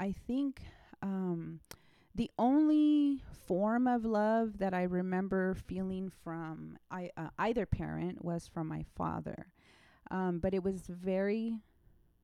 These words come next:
very small actions of love. Um, maybe, like, a, a touch of my head, you know, um,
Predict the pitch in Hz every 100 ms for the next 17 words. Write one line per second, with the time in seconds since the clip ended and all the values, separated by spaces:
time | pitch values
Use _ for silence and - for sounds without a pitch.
0 | _ 190 220 262 277 - - 202 180 180
1 | 180 185 190 190 185 _ - _ - 165
2 | - - 170 170 165 165 165 71 - 165
3 | - - 170 165 165 160 - - - _
4 | _ _ _ _ _ _ 180 208 202 196
5 | 202 185 165 165 - - 175 170 160 160
6 | 147 156 160 160 _ _ - - - 185
7 | 214 202 196 180 160 160 208 240 240 226
8 | 226 220 220 - _ - 190 190 190 185
9 | 180 185 - - 160 156 156 156 160